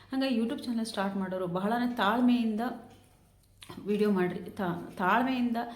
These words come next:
ಕಾಯಬೇಕು. ಎಷ್ಟು ನೀವು ತಾಳ್ಮೆಯಿಂದ ಇನ್-, ಒಬ್-, ಒಬ್ಬರ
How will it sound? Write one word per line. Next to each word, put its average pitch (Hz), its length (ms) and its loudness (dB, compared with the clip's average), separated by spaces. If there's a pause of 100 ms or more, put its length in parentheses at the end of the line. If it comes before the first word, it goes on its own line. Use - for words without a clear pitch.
(280)
ಕಾಯಬೇಕು. 208 480 2
ಎಷ್ಟು 226 300 4
ನೀವು 269 160 0
ತಾಳ್ಮೆಯಿಂದ 220 440 -2
ಇನ್-, 196 180 -2
ಒಬ್-, 196 340 -2
ಒಬ್ಬರ 226 200 0